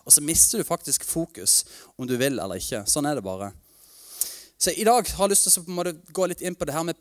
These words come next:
perspektiv. I, eh, i forrige søndag så snakket jeg om, eh, det å holde ut og holde fokus, ikke gi opp, bygge på muren, som Nehemja gjorde. Ikke bli satt ut, ikke bli, ikke bli, eh, ikke mist fokus,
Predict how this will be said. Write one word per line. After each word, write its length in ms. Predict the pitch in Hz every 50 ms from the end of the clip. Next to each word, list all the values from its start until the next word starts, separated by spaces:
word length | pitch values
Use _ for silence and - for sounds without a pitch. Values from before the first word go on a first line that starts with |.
| _
perspektiv. 720 | 226 185 - - - - 175 - - 233 240 175 110 101 - - - _ _ _ _ _
I, 240 | 160 165 165 160 160
eh, 280 | 156 151 147 147 143 -
i 180 | - 151 151 147 147 147 147 139 127 123 113 120
forrige 300 | - - 190 196 185 -
søndag 200 | 190 185 202 208
så 80 | 196 175
snakket 340 | - - 156 143 - 180 165
jeg 100 | 160 - -
om, 300 | 147 139 139 135 127 120
eh, 440 | 117 113 110 110 110 110 110 110 110 - _ _ _ _ - - - - - _ _ -
det 100 | 147 139
å 80 | 131
holde 300 | 107 123 139 139 143 123
ut 260 | 147 180 214 - - -
og 140 | - 110 -
holde 200 | 147 143 151 147
fokus, 500 | - - 151 151 - - 240 240 - - - -
ikke 220 | 147 - - 180
gi 80 | 147 170
opp, 200 | 226 - _ - - -
bygge 280 | 147 143 147 170 175
på 100 | - 160
muren, 380 | 143 147 151 170 185 220 226 208
som 160 | - - 135
Nehemja 560 | 131 131 131 139 135 139 131 147 160 151 135
gjorde. 320 | 127 127 135 147 190 226 233 - - - - - _ _ -
Ikke 340 | 185 - - - - 196
bli 260 | 170 151 156 151 147 135
satt 280 | - - 147 - - 165
ut, 180 | 170 190 180
ikke 220 | 185 131 - - 151
bli, 180 | 139 143 143 135 123 - -
ikke 220 | 143 - - 156 139
bli, 180 | 143 139 135 127
eh, 280 | 120 117 113 113 113
ikke 340 | - 135 - - 156 131 113 - _ _ _ _ _ _ _ _ _ _ _ _ _
mist 260 | - 165 165 170 - -
fokus, 540 | 170 160 160 - 233 240 247 - - -